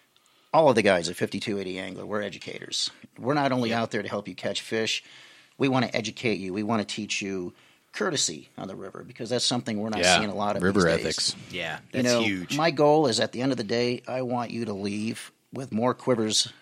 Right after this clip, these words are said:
Speaker 1: more arrows in your quiver than when you arrived in the morning. I want you to be able to come back out on your own, whether that be the next day, next week, and repeat the success that you've had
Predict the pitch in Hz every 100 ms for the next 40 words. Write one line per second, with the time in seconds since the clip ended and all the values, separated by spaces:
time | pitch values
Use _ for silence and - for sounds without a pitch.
0 | - - 127 - 131 135 120 120 98 101
1 | - 170 - 98 - - - _ - 104
2 | 98 98 98 92 101 98 95 107 110 104
3 | 107 135 139 123 117 98 117 117 104 92
4 | - 160 143 131 123 107 110 - 95 92
5 | 107 101 98 107 - _ _ _ - 95
6 | 104 101 101 98 101 95 104 - - 104
7 | 104 95 98 - 98 104 - _ - -
8 | - _ _ _ - 117 107 107 117 107
9 | 107 104 - 107 - - 98 101 98 95